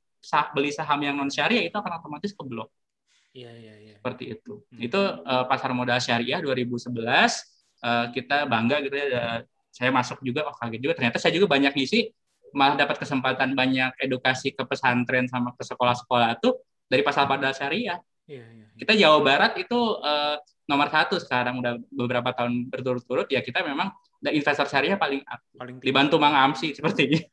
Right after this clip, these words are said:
Speaker 2: <laughs>
Speaker 1: Mang Amsi
Speaker 2: Iya
Speaker 1: aktif
Speaker 2: sih.
Speaker 1: juga di Cianjur.
Speaker 2: Iya.
Speaker 1: Syariah saham kan itu luar biasa gitu ya, eh,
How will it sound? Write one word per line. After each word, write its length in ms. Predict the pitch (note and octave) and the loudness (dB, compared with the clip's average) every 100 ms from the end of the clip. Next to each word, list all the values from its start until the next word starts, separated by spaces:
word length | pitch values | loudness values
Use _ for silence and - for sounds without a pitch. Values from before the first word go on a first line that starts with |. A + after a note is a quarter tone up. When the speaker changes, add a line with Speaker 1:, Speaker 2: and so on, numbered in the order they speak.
| _ | _
Speaker 2:
<laughs> 180 | A#2+ - | -20 -6
Speaker 1:
Mang 200 | B2+ B2+ | 0 2
Amsi 80 | D3+ | 4
Speaker 2:
Iya 80 | D#3 | 4
Speaker 1:
aktif 160 | D3 C#3+ | 2 -2
Speaker 2:
sih. 60 | |
Speaker 1:
juga 160 | D#3 E3 D3 | 0 0 0
di 80 | |
Cianjur. 440 | C#3+ B2+ C3 C#3 C3+ | 0 0 2 2 0
Speaker 2:
Iya. 340 | - - B2+ B2+ A#3+ D3 - | -2 -14 -12 -10 -12 -12 0
Speaker 1:
Syariah 320 | D3 D3+ D#3 | 4 4 4
saham 400 | D3+ D3+ E3+ D#3+ | 4 6 4 2
kan 140 | F#3+ F3 | -4 -4
itu 240 | C#3 F#3+ E3+ - _ - | -10 -8 -8 -8 _ -2
luar 180 | C3 B2 | 0 2
biasa 400 | A#2 A2 D3 D3+ | 0 2 2 2
gitu 180 | B2+ A#2 | -2 -2
ya, 220 | A#2+ D3 | -2 -2
eh, 280 | - _ | -6 _